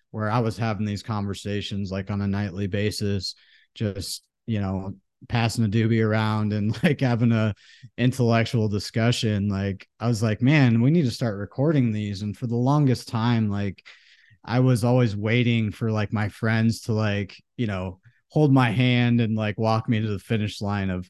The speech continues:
"All right, today we're starting a podcast." And, um,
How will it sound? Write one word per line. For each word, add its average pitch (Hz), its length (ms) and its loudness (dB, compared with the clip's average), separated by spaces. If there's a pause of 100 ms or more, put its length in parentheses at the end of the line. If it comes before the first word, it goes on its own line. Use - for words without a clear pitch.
"All 143 120 0
right, 113 280 0
today 117 260 0
we're 113 120 2
starting 104 340 -6
a 92 40 -6
podcast." 98 800 -6
And, 101 360 -6 (520)
um, 98 560 -2